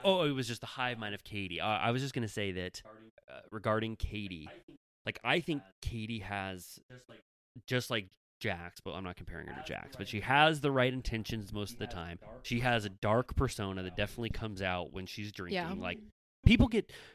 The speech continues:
Speaker 1: people get, uh, mean when
Speaker 2: Mm.
Speaker 1: they're drunk. Like, that just happens. And I think she had that, but then she always had a little bit of that mean
Speaker 2: Right.
Speaker 1: spirit throughout the, the series, and it makes it really hard to root for her. But I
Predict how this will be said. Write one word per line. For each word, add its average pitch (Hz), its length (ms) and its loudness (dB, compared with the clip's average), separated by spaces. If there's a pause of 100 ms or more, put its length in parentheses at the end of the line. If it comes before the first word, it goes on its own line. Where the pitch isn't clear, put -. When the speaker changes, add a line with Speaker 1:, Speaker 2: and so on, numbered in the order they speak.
Speaker 1:
people 262 160 6
get, 208 160 4 (520)
uh, - 280 -12 (200)
mean 135 340 4
when 104 100 2
Speaker 2:
Mm. - 40 -4
Speaker 1:
they're 87 80 -4
drunk. - 460 -8
Like, 95 140 -6
that 151 140 -2
just - 180 -8
happens. - 540 -12
And 107 100 0
I 107 40 2
think 131 200 0
she 135 180 -2
had 98 300 -2
that, 92 280 -2
but 98 120 -4
then 101 160 -2
she 98 140 -4
always 95 220 -2
had 90 160 -2
a 85 40 -8
little 90 220 -8
bit 87 120 -6
of 85 60 -4
that 80 180 -8
mean 87 280 -4
Speaker 2:
Right. 170 80 -2
Speaker 1:
spirit 90 460 -2
throughout 85 320 -4
the, 87 200 -6 (560)
the 101 80 -8
series, 139 400 2
and 113 80 -2
it 120 60 -4
makes 117 280 -2
it - 80 -8
really 107 220 -4
hard 101 320 -6
to 90 80 -8
root 110 280 -2
for 85 300 -8
her. - 260 -10
But 123 160 -2
I 113 180 0